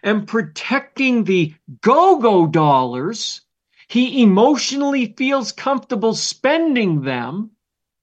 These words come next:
Whereas knowing the dollars he may not need for twenty years for aging,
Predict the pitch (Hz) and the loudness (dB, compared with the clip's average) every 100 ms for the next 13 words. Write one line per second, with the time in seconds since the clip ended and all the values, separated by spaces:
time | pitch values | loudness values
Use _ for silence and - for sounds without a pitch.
0 | _ - - - 175 254 240 240 220 170 | _ -20 -20 -6 0 4 6 4 2 -2
1 | 180 208 269 294 262 226 180 151 196 180 | 0 0 0 0 0 0 -2 -4 -4 -4
2 | - 196 247 277 240 - 233 226 233 220 | 0 0 0 -2 -6 -6 -6 -2 -2 -2
3 | 214 185 226 220 185 156 202 226 220 185 | -2 -2 -6 -6 -8 -8 -2 0 0 -2
4 | 247 254 - 170 - 226 269 320 214 180 | -2 -4 -4 -8 -4 -4 -2 -4 -2 -2
5 | 165 156 | -2 -4